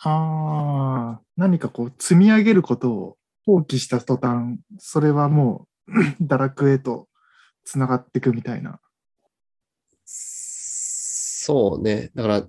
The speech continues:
Speaker 2: うんと、えっと、趣味の話で言うと、
Speaker 1: うん。うん。
Speaker 2: それはそれで良くないって思ったけど、思ったんやけど。
Speaker 1: あー、うん、うん、うん、うん。
Speaker 2: なんか別に趣味ってそういうもんじゃないっていう、もう根本的な
Speaker 1: うん、うん、うん。
Speaker 2: ことは思ってる。その、まあ、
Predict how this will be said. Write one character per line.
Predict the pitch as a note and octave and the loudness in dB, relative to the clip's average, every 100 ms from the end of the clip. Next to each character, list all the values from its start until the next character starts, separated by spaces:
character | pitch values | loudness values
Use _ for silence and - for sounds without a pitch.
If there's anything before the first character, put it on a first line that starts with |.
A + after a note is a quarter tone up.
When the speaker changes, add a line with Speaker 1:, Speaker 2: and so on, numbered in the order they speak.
| - | -10
Speaker 2:
う | A2 | -10
ん | G#2 G2 G2+ | -8 -10 -10
と、 | - F#2 F#2 - _ _ - | -4 -2 -2 -8 _ _ -6
え | A#2 | -4
っ | A#2+ | -2
と、 | A2 | -2
趣 | - - | -2 4
味 | C4 F#3+ A#2 G#2 - - | 6 6 2 -4 -16 -8
の | - | -6
話 | A#2+ A#2+ C3+ | -2 -2 0
で | A2+ | 2
言 | G2 | 2
う | |
と、 | A2 F#2+ - _ _ | 2 0 -4 _ _
Speaker 1:
う | B2 | -8
ん。 | |
う | |
ん。 | B2+ - _ _ _ | -8 -12 _ _ _
Speaker 2:
そ | - B2+ | -2 2
れ | |
は | F#3+ | 4
そ | G3+ | 4
れ | |
で | G3 | 4
良 | C#3+ | 4
く | B2 | 4
な | D3+ | 2
い | F3+ | 2
っ | |
て | - | -2
思 | D#2 | -8
っ | F#2+ | -8
た | - | -10
け | - | -4
ど、 | G2 F2+ _ | -4 -4 _
思 | A#2+ G#2+ | -4 -4
っ | - | -2
た | |
ん | G#1 | -6
や | |
け | B1+ | -4
ど。 | D2 - _ _ _ _ - | -8 -10 _ _ _ _ -4
Speaker 1:
あ | C3+ | -2
ー、 | C3 B2 - - | -2 -6 -12 -4
う | D3 | -2
ん、 | |
う | A2+ A#2 | -2 -4
ん、 | G#2 | -6
う | G#2+ | -10
ん、 | G2 | -12
う | G#2+ | -14
ん。 | G#2+ _ _ _ _ _ _ - | -16 _ _ _ _ _ _ -4
Speaker 2:
な | D3+ | -2
ん | |
か | G2 | -2
別 | F#2+ A#2+ | -2 0
に | E3+ E3 - | 2 2 -2
趣 | - A#3+ | -2 2
味 | D3+ | 2
っ | - _ | 0 _
て | F#2+ | -10
そ | - G#2 | -4 0
う | A2 | 2
い | |
う | A#2+ | 2
も | C3 | 0
ん | |
じ | G#2+ | 0
ゃ | C#2 | -2
な | |
い | E2 | -4
っ | |
て | F#2+ F2+ | -6 -6
い | |
う、 | D#2+ | -4
も | |
う | F2+ B2 | -2 -2
根 | B2 | 0
本 | C3 A#2+ | -2 -2
的 | A#2+ A#2 | -4 -2
な | A2 G#2+ - _ _ _ _ | -2 -2 -4 _ _ _ _
Speaker 1:
う | - | -4
ん、 | A#2+ - | -4 -6
う | |
ん、 | A#2 - | -12 -12
う | B2 | -14
ん。 | G#2 _ _ _ _ _ _ _ _ - | -16 _ _ _ _ _ _ _ _ -12
Speaker 2:
こ | |
と | - | -4
は | F2+ | -2
思 | E2 | -2
っ | F2+ | -6
て | - | -10
る。 | - | -8
そ | G#2+ | -4
の、 | G#2+ | -2
ま | |
あ、 | G2 | -2